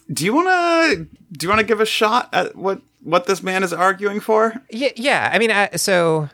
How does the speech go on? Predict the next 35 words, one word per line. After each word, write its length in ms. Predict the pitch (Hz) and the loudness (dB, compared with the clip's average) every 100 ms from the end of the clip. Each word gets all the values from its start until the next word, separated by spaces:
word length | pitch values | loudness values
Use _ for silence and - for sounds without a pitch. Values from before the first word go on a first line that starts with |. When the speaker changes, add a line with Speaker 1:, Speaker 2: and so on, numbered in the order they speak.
| _ - | _ -6
Speaker 2:
I 80 | |
think 220 | - 202 202 | -2 -2 0
the, 220 | 160 123 | 0 0
the 140 | 139 131 | 0 0
first 280 | 214 233 | 0 0
thing 140 | 208 180 | 0 2
I 80 | 160 | 2
will 100 | 151 | 2
do 220 | 135 117 | 0 -2
is 120 | 110 | -2
say, 380 | - 104 85 - - | -2 -2 -2 -6 -4
let 140 | 131 | -2
me 80 | 175 | 0
set 220 | 190 175 | 0 0
up 180 | 131 - _ | 0 -2 _
what 220 | 113 120 | -2 0
this 320 | 123 113 - - - | -2 -6 -8 -8 -2
article 320 | 107 107 107 | -2 -2 -4
is 80 | 101 | -4
trying 240 | 95 90 | -6 -6
to 60 | 92 - | -10 -18
do. 100 | 117 - | -20 -8
So 320 | - 127 120 | 0 2 2
in, 280 | 139 127 120 | 2 2 2
in 200 | 131 120 | -2 -2
broad 240 | 160 196 | 0 0
strokes, 320 | - 160 147 - | 0 -2 -2 -4
this 140 | - | -2
article 320 | 123 123 120 | 0 0 0
has 240 | 117 101 - | 0 -2 -2
two 460 | 175 170 170 156 - | -2 -2 -2 -6 -8
sort 180 | - 123 | -4 -2
of 80 | |
main 380 | 117 120 120 117 | 2 2 2 0
parts. 520 | 110 90 - - - | -2 -4 -6 -8 -8